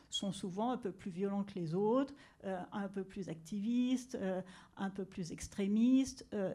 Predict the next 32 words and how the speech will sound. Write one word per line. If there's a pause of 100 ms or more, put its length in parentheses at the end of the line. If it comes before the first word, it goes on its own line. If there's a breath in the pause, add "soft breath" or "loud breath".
(120)
et,
euh, (380 loud breath)
finalement,
euh, (100)
ils (640)
discréditent
pas
forcément
le
mouvement,
mais (160)
en
tout
cas,
ils
se
font (240 loud breath)
finalement, (100)
euh,
les,
euh,
représentants
trop
violents (460 loud breath)
de
gens
très
nombreux
qui,
eux,
seraient
peut-être,